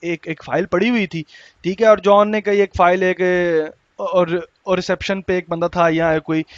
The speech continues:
रे-, रेसिपिएंट था, उसको उसने ये फाइल एक्सेस दी शेयर पे। उस बंदे ने क्या किया जी, उसने कहा, "अच्छा, ये फाइल मेरे पास आ गई, इसका मतलब इसमें बहुत कॉन्फिडेंशियल डॉक्यूमेंट है।" उसने एक यूएसबी अटैच की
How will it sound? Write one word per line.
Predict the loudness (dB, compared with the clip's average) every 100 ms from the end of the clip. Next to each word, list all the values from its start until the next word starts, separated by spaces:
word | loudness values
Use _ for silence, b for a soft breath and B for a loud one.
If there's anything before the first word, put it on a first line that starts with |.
| B B -6
रे-, | -2 0 2
रेसिपिएंट | 2 0 0 0 2
था, | 2
उसको | 2 2 -4
उसने | -2 -4
ये | -2
फाइल | 0 2 2
एक्सेस | -2 -4 -6
दी | -4 -6
शेयर | -2 -2 0
पे। | 0 -2 B B B
उस | -4 4
बंदे | 4 6
ने | 2
क्या | 4 4
किया | 4 2 0
जी, | 0
उसने | -6 -6 -2
कहा, | 0
"अच्छा, | 0 -2 -2
ये | -2
फाइल | 0 0 0
मेरे | -2 -2
पास | -2 -2
आ | -2
गई, | -2 -2
इसका | -4 -4
मतलब | -4 -4 -4
इसमें | -6 -6 0
बहुत | 2 0
कॉन्फिडेंशियल | -2 -6 -4 -4 -4 -6
डॉक्यूमेंट | -4 -4 0 -2 0
है।" | -2 B B B
उसने | -6 -2 2
एक | 2
यूएसबी | 2 4 2 2
अटैच | 2 6 6 4
की | -2 -4